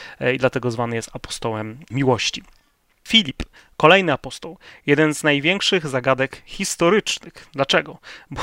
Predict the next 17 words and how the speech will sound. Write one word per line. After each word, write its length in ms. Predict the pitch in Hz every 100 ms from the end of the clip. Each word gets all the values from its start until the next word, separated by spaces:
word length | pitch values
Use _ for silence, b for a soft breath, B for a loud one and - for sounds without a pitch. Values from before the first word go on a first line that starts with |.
| -
<laughs> 40 |
praktycznie 460 | 143 - 165 - 180
nie 100 | 143
wiemy, 200 | 147 165
co 140 | 160
się 140 | - 156
z 80 |
nim 120 | 147 160
działo 260 | 233 135
po 120 | -
zesłaniu 480 | 123 127 - 123 123 - B B
Ducha 400 | 131 135 123 123 -
Świętego. 480 | - 135 120 120 -
Wprawdzie 480 | - 160 214 180 147 -
Eusebiusz 540 | 156 135 131 202 196 -
z 40 |
Cezarei 480 | - 127 117 160